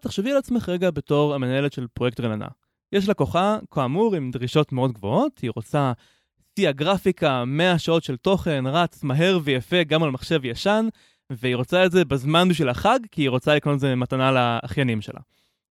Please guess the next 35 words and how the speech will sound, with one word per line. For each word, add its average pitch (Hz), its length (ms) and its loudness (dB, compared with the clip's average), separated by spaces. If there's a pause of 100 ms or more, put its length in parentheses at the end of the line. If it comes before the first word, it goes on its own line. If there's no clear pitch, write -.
(160)
הלקוחה 170 380 -2
רננה 214 500 0
לא 185 100 0
יודעת 170 440 0
מה 139 140 2
אפשרי 127 320 -2
או 117 120 0
פרקטי. - 360 -10 (920)
מנהלת 175 280 0
הפרויקט 226 380 0
רננה 262 400 2 (220)
צריכה 190 280 -2
למצוא 196 180 0
לה 220 80 0
פתרון, 226 420 0 (480)
שזה 151 180 0
בעצם 214 260 2
מתחלק 170 440 0
לשתי 147 520 0
משימות. 151 520 -2
מצד 202 280 0
אחד, 226 320 2 (220)
לקבוע 165 460 0
את 165 100 -2
גבולות 147 220 2
הגזרה 131 640 0
ולהחליט 143 400 -2
מה 156 200 0
היעדים 151 480 0
שבאמת 131 440 -2
אפשר 147 200 -4
להשיג 120 300 -8
אותם, 262 220 -2 (720)
ומצד 226 280 2
שני, 294 400 -2